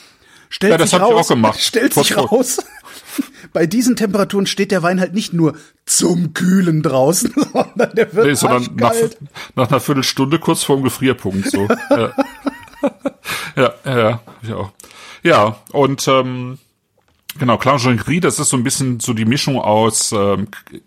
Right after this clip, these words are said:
Speaker 2: etwas Clandestines zu machen und, äh, Grenache Gris.
Speaker 1: Mhm.
Speaker 2: Also Gren für Grenache, Gris für Grenache, also für die graue Variante vom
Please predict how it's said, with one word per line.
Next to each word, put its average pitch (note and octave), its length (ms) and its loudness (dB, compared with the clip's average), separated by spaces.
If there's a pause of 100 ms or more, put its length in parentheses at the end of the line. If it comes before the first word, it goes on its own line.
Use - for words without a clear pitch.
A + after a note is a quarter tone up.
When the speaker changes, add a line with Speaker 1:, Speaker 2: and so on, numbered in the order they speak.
(120)
Speaker 2:
etwas - 480 -2
Clandestines C3 800 -2
zu - 140 -4
machen C#3 400 -2 (340)
und, A2 320 0
äh, G2 220 0
Grenache G#2 520 0
Gris. F2 320 -10 (100)
Speaker 1:
Mhm. G3 340 2
Speaker 2:
Also F#2+ 200 -6
Gren G#2+ 380 0
für G2+ 320 0
Grenache, G#2 800 -2
Gris A2+ 340 -6
für G2+ 380 -2
Grenache, F#2+ 400 -2 (160)
also F#2+ 160 -4
für - 140 -18
die F2+ 180 -8
graue A2+ 340 0
Variante G#2 460 0
vom G#2 320 0